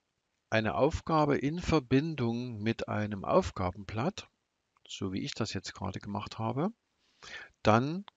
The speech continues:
können Sie, und das empfehle ich Ihnen auch,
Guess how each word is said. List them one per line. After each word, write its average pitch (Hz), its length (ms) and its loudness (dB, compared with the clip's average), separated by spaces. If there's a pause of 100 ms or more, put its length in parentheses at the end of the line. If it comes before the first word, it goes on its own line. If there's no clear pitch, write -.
können 127 340 2
Sie, 117 380 2 (400)
und 107 160 -8
das 101 140 -4
empfehle 123 340 -2
ich 151 120 -6
Ihnen 160 140 -4
auch, 156 380 2